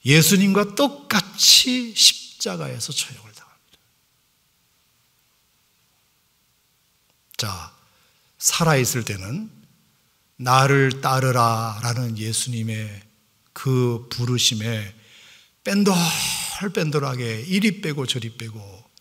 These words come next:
하더니 그의 마지막 죽음은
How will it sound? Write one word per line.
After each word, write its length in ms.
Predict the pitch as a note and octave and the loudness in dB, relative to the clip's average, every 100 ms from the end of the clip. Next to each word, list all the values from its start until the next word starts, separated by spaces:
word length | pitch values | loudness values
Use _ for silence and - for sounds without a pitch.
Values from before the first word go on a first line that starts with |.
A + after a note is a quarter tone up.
| _ _ _ | _ _ _
하더니 600 | - - C#3+ G2+ G2 A2+ - _ _ _ _ _ _ _ _ - | -18 -14 -12 -12 -14 -18 -20 _ _ _ _ _ _ _ _ -14
그의 280 | - G2+ | -8 -8
마지막 680 | F#2 F2+ F2+ B2+ C3+ C#3 - | -8 -8 -6 -4 -4 -6 -6
죽음은 560 | - G#2+ G2 F#2 G#2 | -8 -8 -14 -16 -18